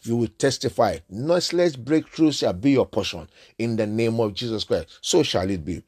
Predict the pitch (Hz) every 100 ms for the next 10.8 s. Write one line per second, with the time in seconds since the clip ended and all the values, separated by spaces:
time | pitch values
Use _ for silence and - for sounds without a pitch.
0 | - - - 92 92 82 78 160 143 98
1 | 87 - - _ _ - 139 120 117 -
2 | 98 95 98 73 - - 101 90 73 101
3 | 90 73 78 117 117 73 - 101 92 78
4 | 85 110 87 - 92 82 92 101 101 80
5 | 107 98 82 80 90 78 - - - -
6 | 107 117 120 107 110 98 104 95 95 95
7 | 92 92 - 80 87 - 104 127 _ _
8 | - 135 131 110 117 - 104 104 101 117
9 | - _ - 85 87 80 95 110 - -
10 | - 143 131 120 123 104 85 120